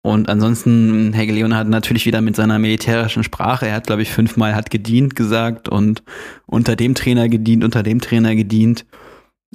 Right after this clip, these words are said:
Und, äh, seine Stärken hat er auch in diese Doppelrolle als Übungsleiter und Pädagoge, äh, da ganz klar umrissen. Und ja, es ist ein, ein, äh, sehr authentisches Interview und, äh, so aus der Emotion heraus nach dem Spiel eigentlich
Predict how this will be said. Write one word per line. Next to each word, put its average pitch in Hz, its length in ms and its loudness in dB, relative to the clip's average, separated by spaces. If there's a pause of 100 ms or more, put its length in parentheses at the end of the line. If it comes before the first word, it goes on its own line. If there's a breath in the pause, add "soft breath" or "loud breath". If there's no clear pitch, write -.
(120)
Und, 107 420 0
äh, 104 180 0
seine 107 220 0
Stärken 110 720 0
hat 117 160 -4
er 113 100 -2
auch - 140 -6
in 113 120 0
diese 107 200 0
Doppelrolle 113 1000 0
als 110 360 -6
Übungsleiter 113 600 0
und 113 200 0
Pädagoge, 107 720 0 (500 loud breath)
äh, 101 180 2
da 104 160 0
ganz 107 260 -2
klar 98 200 -4
umrissen. 98 580 0
Und 95 320 -2 (120)
ja, 95 100 -2
es 92 140 -4
ist - 320 -2
ein, 110 340 0 (480)
ein, 107 320 2
äh, 107 240 0
sehr 110 220 2
authentisches 120 760 -2
Interview 113 680 2
und, 98 420 0
äh, 98 280 2
so 101 120 0
aus 98 160 -2
der - 120 0
Emotion 113 420 2
heraus 107 320 0
nach 107 140 0
dem 104 100 -2
Spiel - 340 0
eigentlich - 360 -2